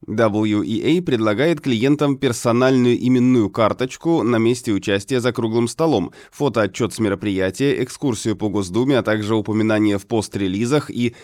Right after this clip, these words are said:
статусное присутствие в федеральной повестке. Всё это депутат, по её словам, узнала в одном из рабочих чатов, где она общается с психологами по вопросу регулирования их деятельности. Это, имеется в виду продажа пропусков на круглые столы,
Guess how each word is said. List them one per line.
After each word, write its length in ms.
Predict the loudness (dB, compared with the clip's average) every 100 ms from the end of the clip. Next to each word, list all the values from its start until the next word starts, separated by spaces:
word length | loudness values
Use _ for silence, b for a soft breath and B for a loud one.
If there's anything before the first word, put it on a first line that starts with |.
| B
статусное 720 | -12 0 0 0 -4 0 0
присутствие 640 | 0 -4 -4 -10 -4 -2 -2
в 20 |
федеральной 500 | -2 0 2 2 0
повестке. 580 | 0 0 -2 -4 -12 B B B
Всё 280 | -10 0 0
это 180 | 0 -2
депутат, 460 | -4 -4 -2 -2
по 60 | 0
её 160 | 0 0
словам, 380 | 0 0 2
узнала 400 | 0 0 0 2
в 60 | 0
одном 260 | 0 0 0
из 100 | 0
рабочих 460 | -2 -2 -4 -6
чатов, 400 | -2 -2 -2 -6
где 160 | -2 -2
она 160 | 0
общается 420 | -2 -2 -4 -4 -8
с 60 |
психологами 680 | -10 -10 -2 0 2 2 0
по 180 | 0 0
вопросу 520 | 0 0 -4 0 0
регулирования 640 | 0 0 0 0 2 2
их 80 | 2
деятельности. 720 | 0 0 -2 -8 -10 -10 -12 B B B _ 0
Это, 480 | 0 2 0 0 -4
имеется 380 | -2 0 -2 -4
в 60 |
виду 120 | -4
продажа 380 | -2 0 0 -2
пропусков 480 | -4 -6 -6 -6 -4
на 80 | -4
круглые 320 | -2 -2 -4
столы, 360 | -2 -2 -2